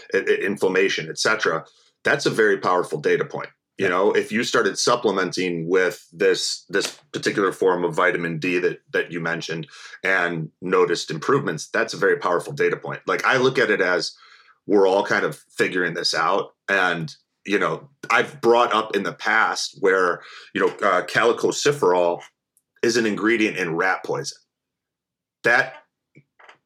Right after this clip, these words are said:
Speaker 1: it concerns me a little bit just because it's also toxic to rats. It's rats, dogs, cats, mice. And I'm like, "Huh,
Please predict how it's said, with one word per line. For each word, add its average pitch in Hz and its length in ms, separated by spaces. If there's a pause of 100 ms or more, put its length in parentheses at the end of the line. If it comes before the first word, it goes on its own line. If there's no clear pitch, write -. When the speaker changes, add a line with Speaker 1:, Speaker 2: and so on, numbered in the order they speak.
(180)
Speaker 1:
it 120 340 (200)
concerns 113 640
me 165 120
a 160 60
little 156 280
bit 165 280 (400)
just - 220
because 120 320
it's 98 140
also 101 640
toxic 92 460
to 90 120
rats. 90 720 (140)
It's - 200
rats, 107 440
dogs, 90 640 (120)
cats, 87 520
mice. 85 480 (320)
And - 100
I'm 104 100
like, - 240
"Huh, 165 400